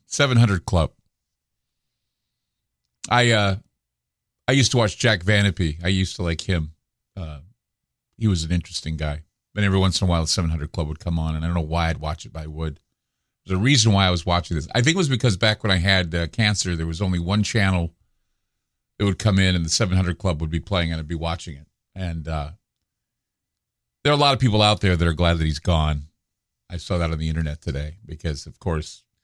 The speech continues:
he spent a lot of his ministry blaming earthly cataclysms on anything from homosexuals to abortion clinics running amok.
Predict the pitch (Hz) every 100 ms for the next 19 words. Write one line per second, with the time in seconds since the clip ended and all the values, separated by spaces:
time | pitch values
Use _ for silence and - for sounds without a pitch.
0 | _ _ _ _ 95 - 113 92 98 92
1 | 85 78 98 95 - 87 78 101 98 92
2 | 95 95 95 80 110 107 101 101 82 82
3 | 80 87 92 92 92 76 78 101 90 -
4 | 92 - 90 - 85 95 95 98 82 85
5 | 82 - 85 78 76 76